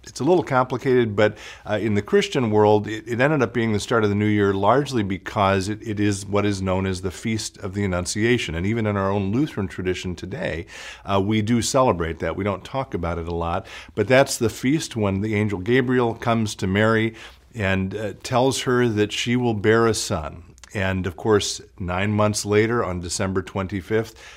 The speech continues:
is, we have Christmas, which celebrates that. We don't often think, though, about that March twenty-fifth date. So that was the start of the year for a long time.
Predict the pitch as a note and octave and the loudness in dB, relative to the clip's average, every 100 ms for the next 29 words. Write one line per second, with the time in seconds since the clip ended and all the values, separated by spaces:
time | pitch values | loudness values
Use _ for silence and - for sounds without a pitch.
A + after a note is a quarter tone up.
0 | - - F2+ - - G2 F#2 F#2 F2+ - | -16 -8 -8 -8 -12 -6 -2 -2 -2 2
1 | C#3+ C#3 C#3 C3+ - G2 F#2 - - C#3 | 4 4 2 -4 -6 -6 -6 -4 4 6
2 | C#3+ B2+ B2 B2 B2+ A#2 - - - - | 8 6 4 4 4 4 2 -4 -10 -2
3 | A#2 E3 D3+ C#3+ A2 G2+ D3+ D3 G#2 E2 | 2 6 4 2 -2 -2 -2 -2 -2 -2
4 | E2+ F#2 F#2 F#2 F2+ G2 F#2+ F2+ - G#2 | 0 0 0 -2 -2 0 0 -2 -6 -4
5 | F#2 - A#2+ G2+ D#2+ E2 - B2 F3+ - | -2 -4 -6 -6 -8 -6 -2 0 0 0
6 | D#3 C3 A#2+ - C3 B2+ C3+ A#2 A2+ A2 | -4 -4 -4 -2 2 4 4 0 2 2
7 | G#2+ - G#2 G#2+ G2+ G#2+ A#2 A2+ G#2+ A#2 | 0 -2 -6 -4 -2 0 0 0 -2 -2
8 | F#2 E2+ | -2 -4